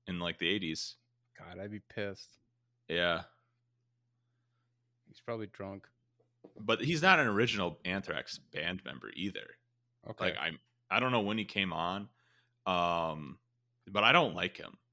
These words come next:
Speaker 1: I, because of that stupid beanie. <laughs>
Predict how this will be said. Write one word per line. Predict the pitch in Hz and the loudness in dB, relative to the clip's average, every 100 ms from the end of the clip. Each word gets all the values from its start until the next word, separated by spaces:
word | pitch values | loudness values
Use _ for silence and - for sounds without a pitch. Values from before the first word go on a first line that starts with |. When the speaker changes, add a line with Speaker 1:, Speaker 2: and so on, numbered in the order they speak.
| _ _ - | _ _ 2
Speaker 1:
I, | 101 - | 2 2
because | 98 95 117 101 | -2 2 2 2
of | |
that | 85 85 | -2 -2
stupid | - - - 139 131 82 - | -4 -6 -6 -6 -6 -10 -6
beanie. | 110 131 - - _ _ _ _ _ _ _ _ _ _ _ - | -6 -4 -8 -14 _ _ _ _ _ _ _ _ _ _ _ -2
<laughs> | - - 208 - - - - | 4 10 10 12 10 12 10